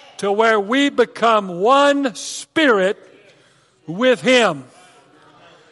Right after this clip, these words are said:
When you are born of God, He places you in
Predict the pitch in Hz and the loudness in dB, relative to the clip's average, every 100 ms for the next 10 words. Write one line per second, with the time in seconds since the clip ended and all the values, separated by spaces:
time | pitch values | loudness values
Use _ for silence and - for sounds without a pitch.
0 | _ _ 202 214 208 285 294 240 226 156 | _ _ -4 -4 -2 0 2 2 0 0
1 | 240 302 302 285 240 214 311 311 320 311 | 2 2 2 0 0 2 4 4 2 -2
2 | - _ _ - 254 - _ - 269 339 | -12 _ _ -2 -2 -4 _ -2 -2 0
3 | 349 - 302 302 196 202 302 269 202 - | -4 -4 -6 -6 -6 -4 -2 -2 -6 -16
4 | _ _ _ _ 294 320 311 302 | _ _ _ _ 0 2 2 0